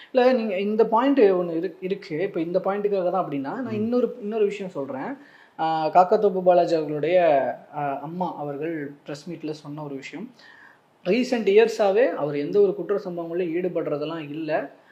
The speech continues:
Speaker 1: முன்னாடி இருக்கிற கேஸ், முன்னாடி இருந்த கேஸ் எல்லாமே most of எல்லாமே முடிஞ்சிடுச்சு. ரீசென்ட்டா கூட அவர் வந்து வேலூர்ல போயிட்டு சைன் பண்ணிட்டு வராரு, அங்க இருக்க போலீஸ் ஸ்டேஷன்ல சைன் பண்ணிட்டு வராரு.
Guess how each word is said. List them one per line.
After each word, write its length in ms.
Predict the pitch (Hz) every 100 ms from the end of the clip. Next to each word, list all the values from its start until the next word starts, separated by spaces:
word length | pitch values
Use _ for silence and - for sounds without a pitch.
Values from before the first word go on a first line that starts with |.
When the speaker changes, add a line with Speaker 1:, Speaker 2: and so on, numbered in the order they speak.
| _
Speaker 1:
முன்னாடி 300 | 151 160 185
இருக்கிற 440 | 190 170 185 190 180
கேஸ், 300 | 175 180 180
முன்னாடி 260 | 165 180
இருந்த 220 | 160 170 175
கேஸ் 260 | 180 180
எல்லாமே 320 | 165 160 180 175 147 135 143
most 260 | 165 175 -
of 120 | 175 156
எல்லாமே 260 | 165 180
முடிஞ்சிடுச்சு. 640 | 190 165 175 180 147 147 196 - _ - _
ரீசென்ட்டா 680 | 165 196 240 262 247 233 226
கூட 360 | 220 202 247 269
அவர் 200 | 147 151
வந்து 540 | 156 170 208 185 160 147
வேலூர்ல 720 | 170 196 185 170 151 143 139
போயிட்டு 580 | 160 165 165 214 175 139 -
சைன் 200 | 160 190
பண்ணிட்டு 280 | 165 151
வராரு, 460 | 151 147 147 143 139
அங்க 80 | 143
இருக்க 240 | 139 156
போலீஸ் 300 | 151 151 147
ஸ்டேஷன்ல 240 | 143 143 156
சைன் 200 | 147 151
பண்ணிட்டு 300 | 147 143 139
வராரு. 300 | 139 139 208